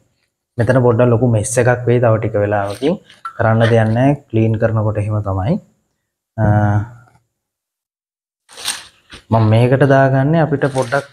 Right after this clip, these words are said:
තදින් මිරිකන්න තියෙන දේවල් තියෙනවා මේ පේන්ට් එහෙම ගැලවිලා යන්න. ඒක හින්දා අපි ඒකත් තියාගන්න ඕනේ. මෙන්න මේ වගේ බෝතලයකටත් දාගන්න ටිනර්ස් ටිකක් ඒකිනුත්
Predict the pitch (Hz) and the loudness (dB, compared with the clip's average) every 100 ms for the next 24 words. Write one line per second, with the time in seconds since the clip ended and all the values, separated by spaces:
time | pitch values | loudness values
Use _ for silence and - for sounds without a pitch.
0 | - - _ _ - 113 117 131 127 120 | -20 -20 _ _ -2 0 2 2 2 2
1 | 117 131 131 135 135 131 131 135 123 120 | 2 2 4 2 0 0 0 0 2 2
2 | 123 127 127 127 127 135 143 131 123 120 | 2 0 -2 -4 -4 -4 -4 -4 -6 -10
3 | 117 113 117 117 120 123 120 110 107 117 | -8 -6 -4 -4 -4 -2 -2 -2 0 2
4 | 120 117 104 110 123 104 - - _ _ | 4 4 2 -2 -6 -8 -8 -14 _ _
5 | _ _ _ - 113 123 120 120 135 123 | _ _ _ -6 -2 0 0 2 2 2
6 | 127 - - _ _ - 104 107 123 - | -2 -4 -12 _ _ -8 -6 -4 -4 -6
7 | - 113 113 117 120 113 113 117 120 143 | -4 0 2 2 0 0 -2 -2 0 2
8 | 135 117 120 120 120 117 120 113 110 110 | 2 0 0 0 -2 -2 -2 0 -2 -2
9 | 110 110 110 110 107 107 107 107 110 110 | -6 -6 -4 -8 -2 0 2 0 -4 -8
10 | - 104 107 107 110 120 120 107 104 110 | -8 -6 -6 -8 -4 -4 -2 -6 -4 -6
11 | 113 | -6